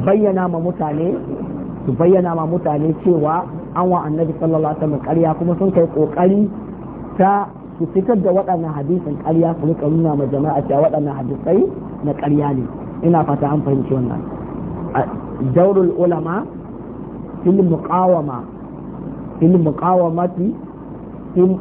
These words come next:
fil muqawamati al wada. Daurul ulama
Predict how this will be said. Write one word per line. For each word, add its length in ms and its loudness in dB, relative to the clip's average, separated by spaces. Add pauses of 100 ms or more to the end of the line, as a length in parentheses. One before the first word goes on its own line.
(120)
fil 180 6
muqawamati 680 0
al 80 2
wada. 400 0 (720)
Daurul 320 4
ulama 540 0